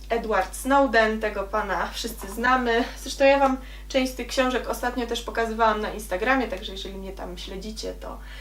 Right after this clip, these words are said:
może już widzieliście, a jeżeli nie śledzicie, to link zostawię wam na dole w opisie. E, i jest to książka o, o, y, o tym, dlaczego on podjął decyzję taką, a nie inną, o tym,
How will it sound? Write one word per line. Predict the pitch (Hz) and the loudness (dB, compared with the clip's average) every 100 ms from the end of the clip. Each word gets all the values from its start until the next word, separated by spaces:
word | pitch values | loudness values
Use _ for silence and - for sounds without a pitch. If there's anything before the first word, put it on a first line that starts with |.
| - - | -12 -8
może | 208 | -6
już | 202 202 | -6 -8
widzieliście, | 208 269 277 - 233 | -2 0 0 -2 2
a | |
jeżeli | 220 226 214 220 | 2 2 0 0
nie | 240 | -2
śledzicie, | 269 254 233 233 226 220 | 0 0 -2 -4 -4 -2
to | 185 | 0
link | 185 202 | 0 -2
zostawię | 196 175 190 185 185 | -6 -6 -6 -6 -6
wam | 180 | -8
na | 175 | -8
dole | 180 175 - - | -4 -4 -4 -8
w | |
opisie. | - - - 202 277 - - - - - - - | -10 -10 -4 -2 -2 -6 -14 -14 -14 -14 -14 -4
E, | 226 226 | 2 2
i | 285 294 | 2 -2
jest | 285 | 0
to | 269 | 0
książka | 240 254 247 - 214 | 0 0 0 2 2
o, | 214 202 196 | 4 2 2
o, | 196 202 196 190 - | 0 -4 -2 -2 -4
y, | - - - - - - - - | -6 -10 -8 -8 -10 -10 -12 -4
o | 214 | -2
tym, | 214 220 | 0 -2
dlaczego | 208 202 208 180 | -2 -2 0 0
on | - | 0
podjął | - 190 180 | -2 -4 -2
decyzję | 180 175 185 175 165 | -4 -6 -6 -6 -4
taką, | - - | -6 -6
a | - 185 | -6 -6
nie | 190 | -4
inną, | 262 285 277 262 | -2 2 4 4
o | - 208 | 2 0
tym, | 185 175 | -2 -6